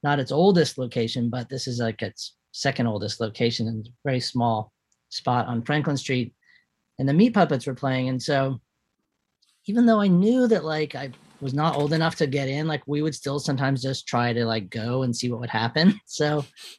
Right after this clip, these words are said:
went to the Cat's Cradle, like, they, you know, I couldn't get in. So I'm hanging around outside, and then they pull up,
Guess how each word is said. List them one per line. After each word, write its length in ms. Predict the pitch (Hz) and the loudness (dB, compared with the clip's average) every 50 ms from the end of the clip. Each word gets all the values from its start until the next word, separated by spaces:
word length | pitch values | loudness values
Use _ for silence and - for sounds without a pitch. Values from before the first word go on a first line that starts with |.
| - - - _ _ _ _ _ _ _ - - _ _ _ _ _ - | -20 -20 -20 _ _ _ _ _ _ _ -20 -20 _ _ _ _ _ -6
went 180 | 135 147 160 160 | -6 -4 0 0
to 80 | 175 165 | 2 2
the 100 | 180 170 | 2 2
Cat's 320 | - 151 143 143 135 - | 2 2 2 2 2 0
Cradle, 460 | - - 151 143 147 147 143 143 143 | -2 0 0 2 2 2 2 2 0
like, 280 | 139 135 135 127 120 - | 0 0 -2 -4 -4 -6
they, 320 | 131 131 139 139 135 - _ _ _ | -6 -6 -6 -6 -8 -10 _ _ _
you 160 | - 131 120 107 | -4 -4 -2 -4
know, 240 | 110 113 107 - _ _ _ _ _ _ _ | -6 -8 -10 -12 _ _ _ _ _ _ _
I 100 | 117 127 | -6 -4
couldn't 260 | 120 - - 139 143 | -2 -2 0 2 4
get 160 | 147 165 165 147 | 4 4 4 4
in. 320 | 127 123 123 123 127 - - _ _ _ _ _ _ _ | 4 2 2 0 0 -4 -6 _ _ _ _ _ _ _
So 140 | - - 151 | -6 -2 0
I'm 120 | 147 147 139 | 0 2 2
hanging 280 | 131 160 175 190 190 | 2 4 4 4 4
around 260 | 185 175 170 165 156 | 4 4 4 4 4
outside, 560 | 147 139 143 - - - 185 190 190 185 170 147 | 2 0 0 -2 -2 0 2 4 4 4 4 2
and 80 | 147 | 0
then 140 | 147 147 151 | 0 0 -2
they 140 | 151 151 147 | -2 -2 -4
pull 340 | - - - 180 160 151 151 | -6 -4 -2 -2 0 0 0
up, 260 | 160 160 143 156 | 0 0 -2 -4